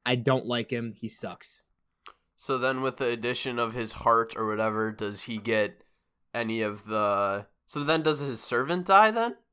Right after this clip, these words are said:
Speaker 1: So the servant's dead, but he just gets the servant powers, bro. It's stupid.
Speaker 2: Yeah, that kinda does seem a little dumb.
Speaker 1: It's very, very dumb.
Speaker 2: I'm,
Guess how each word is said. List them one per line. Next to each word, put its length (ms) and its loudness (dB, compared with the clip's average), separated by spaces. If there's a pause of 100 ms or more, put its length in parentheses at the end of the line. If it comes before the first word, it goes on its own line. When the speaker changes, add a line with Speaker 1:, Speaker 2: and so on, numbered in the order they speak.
(600)
Speaker 1:
So 120 6
the 140 4
servant's 480 2
dead, 300 4
but 80 2
he 120 4
just 200 -2
gets 180 -2
the 80 -2
servant 460 2
powers, 400 4
bro. 240 2
It's 180 -2
stupid. 360 0
Speaker 2:
Yeah, 200 6
that 120 2
kinda 200 2
does 260 2
seem 160 -4
a 40 -2
little 160 0
dumb. 440 2 (920)
Speaker 1:
It's 240 -4
very, 480 -4
very 360 -10
dumb. 360 -18 (140)
Speaker 2:
I'm, 580 2